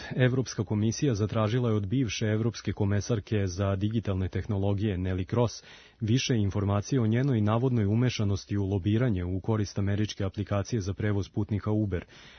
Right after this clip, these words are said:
U objavljenim dokumentima se navodi da je ta kompanija prekršila zakone, prevarila policiju, a potom pokrenula tajnu operaciju lobiranja usmerenu na istaknute političare. Među njima je i francuski predsjednik Emmanuel Macron, koji je tada bio ministar ekonomije.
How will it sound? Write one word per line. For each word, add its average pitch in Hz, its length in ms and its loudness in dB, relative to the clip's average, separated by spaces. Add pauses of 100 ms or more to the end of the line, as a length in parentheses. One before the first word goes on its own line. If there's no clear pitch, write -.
(160)
U 123 180 4
objavljenim 117 460 2
dokumentima 120 580 2
se 117 160 0
navodi 117 360 2
da 110 80 2
je 107 60 4
ta 117 160 0
kompanija 117 480 0
prekršila 110 600 0
zakone, 92 500 -2
prevarila 113 520 0
policiju, 113 520 0
a 104 40 -2
potom 131 360 -2
pokrenula 110 600 0
tajnu 120 420 0
operaciju 101 540 -2
lobiranja 98 520 0 (300)
usmerenu 110 540 2
na 104 200 2
istaknute 101 580 -2
političare. 101 640 -2 (340)
Među 110 220 2
njima 107 240 4
je 107 80 2
i 92 60 0
francuski 98 520 -2
predsjednik 98 540 -2 (140)
Emmanuel 101 560 0
Macron, 104 440 0
koji 98 180 -2
je 95 80 -2
tada 101 240 -2
bio 101 260 0
ministar 92 460 -4
ekonomije. 92 500 -2